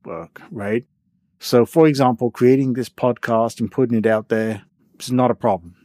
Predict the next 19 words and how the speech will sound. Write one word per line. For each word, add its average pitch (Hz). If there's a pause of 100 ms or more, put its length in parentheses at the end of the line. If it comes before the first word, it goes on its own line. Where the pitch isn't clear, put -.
(120)
It's -
very 127
simple, 123
very 117
straightforward. 117 (440)
All 127
I 120
gotta 110
do 117
is 107
open 120
up 113
my 104
software, 131
load 113
my 107
template, 127
hit 123
record, 117